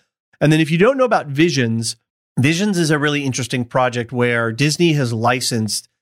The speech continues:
the Star Wars concept out to a whole bunch of different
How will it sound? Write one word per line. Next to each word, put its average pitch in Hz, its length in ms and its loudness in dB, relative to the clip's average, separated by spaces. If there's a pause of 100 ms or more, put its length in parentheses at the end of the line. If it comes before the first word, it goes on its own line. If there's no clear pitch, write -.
the 123 80 0
Star 139 280 0
Wars 127 300 -2
concept 170 680 0
out 170 280 -2 (140)
to 147 540 2 (240)
a 131 100 0
whole 180 420 2
bunch 160 240 -2
of 135 80 -4
different 139 340 -4